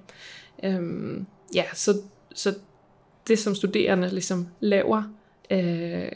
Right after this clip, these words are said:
kan i sig selv give anledning til nogle følelser, som man gerne vil undgå.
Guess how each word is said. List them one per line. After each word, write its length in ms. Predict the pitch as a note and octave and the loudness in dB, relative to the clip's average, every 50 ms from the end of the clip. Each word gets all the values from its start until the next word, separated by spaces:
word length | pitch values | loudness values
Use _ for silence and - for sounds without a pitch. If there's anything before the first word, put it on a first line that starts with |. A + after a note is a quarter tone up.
| - - | -10 -6
kan 120 | - F#3+ G3 | -2 -2 0
i 40 | F3 | 0
sig 160 | F3+ F#3 F3+ | 0 -2 0
selv 260 | - - G3 G#3 G#3+ | 2 2 2 0 0
give 140 | - - - | -2 -2 -2
anledning 440 | E3+ E3 F3+ F#3 F3 D#3+ D#3 D#3+ E3 | 0 0 0 0 0 0 -2 -2 -2
til 120 | - F3 | -2 0
nogle 140 | E3+ D#3+ D#3+ | 0 0 -2
følelser, 380 | D#3+ - D#3 - - D#3+ D#3+ D#3+ | 0 0 0 0 0 -2 -2 -2
som 160 | D#3+ - - | -2 -2 -2
man 120 | - D3 | -4 -2
gerne 220 | D3+ C#3 D3 D#3+ E3+ | -2 -2 -4 -2 -4
vil 140 | F3 - D3+ | -2 -2 -2
undgå. 340 | D3+ E3 E3 - D3 F3 | -2 -2 -2 -4 -4 -4